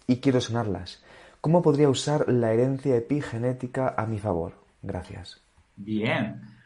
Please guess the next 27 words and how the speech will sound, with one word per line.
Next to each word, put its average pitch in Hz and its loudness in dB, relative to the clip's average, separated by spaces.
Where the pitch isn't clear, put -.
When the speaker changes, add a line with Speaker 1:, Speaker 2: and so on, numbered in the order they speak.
Speaker 2:
perfecto. 120 -2
Primero, 135 0
proyecto 165 0
sentido. 113 -4
¿Qué 180 0
es 180 2
el 175 -2
proyecto 151 -4
sentido? 147 -2
Es 143 -2
básicamente 156 -2
el 127 -2
estudio 196 -2
de 156 -4
lo 143 0
que 143 -4
sucede 117 -6
nueve 202 2
meses 180 -2
antes 180 -2
de 131 -4
la 117 -4
concepción 120 -4
y 127 -4
hasta 127 -4
los 143 -4
tres 202 -4